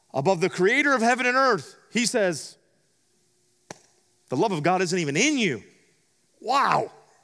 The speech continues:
That's intense, isn't it? Do you feel the weight of that? Verse sixteen,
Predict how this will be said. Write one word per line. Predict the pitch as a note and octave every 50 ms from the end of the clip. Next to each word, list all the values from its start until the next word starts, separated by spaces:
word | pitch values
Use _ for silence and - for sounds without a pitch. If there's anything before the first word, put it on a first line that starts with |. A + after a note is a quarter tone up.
| _ _ _ _ _ _ _ _ _ _ _ _ _
That's | - B3 C4+ - -
intense, | G#3 G#3 E3+ - D4+ D#4 C4 G3+ D3
isn't | G#3 A#3 G#3+ D4
it? | D#4 D#4 A#3+ - - - _ _ _ _ _ _ _ _ _ _ _ _ _ _ _ _ _ _ _ _ _ _ _ _ _ _ _ _ _ _ _ _ _ _
Do | - A3
you |
feel | - - - D#4+ E4+ C4+
the | C4 A#3
weight | F#3+ F3+ G3+ A#3 C#4+ D#4+ D4+ D4 - -
of | C4+ G#3 F3
that? | G#3 C4+ D4+ D#4+ D4+ - - - - _ _ _ _ _ _ _ _ _ _ _ _ _ _ _ _ _ _ _ _ _ _ _ _ _ _ _ _ _ _ _ - _ _ _ _ _ _ _ _ _ _ _ _ _ _ _
Verse | - E3 D#3
sixteen, | - G#3 F3+ - - - A3+ A3+ G3+ E3 C3 A2 G#2